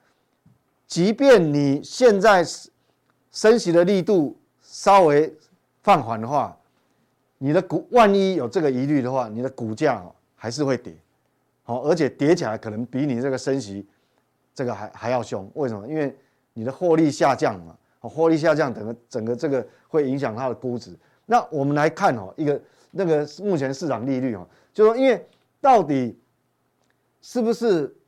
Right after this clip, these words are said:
这个衰退哦？其实我们来看哦，如果说油，因为油价、原油期货价格最近还是有反弹嘛，那它反弹的过程，理论上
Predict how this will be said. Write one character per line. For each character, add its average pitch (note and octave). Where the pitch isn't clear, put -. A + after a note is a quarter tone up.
这 G#3
个 E3
衰 E3+
退 E3+
哦？ B2+
其 D#3+
实 F#3
我 C#3
们 C3
来 C#3
看 C#3+
哦， F2+
如 A#3+
果 C4+
说 B3+
油， F#3
因 B3
为 B3
油 F3+
价、 G#3
原 F3+
油 G3+
期 G3
货 G#3+
价 G3+
格 C#3+
最 G3
近 E3+
还 C#3
是 E3
有 D3+
反 A#2
弹 F#2
嘛， F2+
那 B3+
它 C#4+
反 F3+
弹 F#3+
的 A3
过 A#3+
程， E3
理 D3+
论 A#3
上 G#3+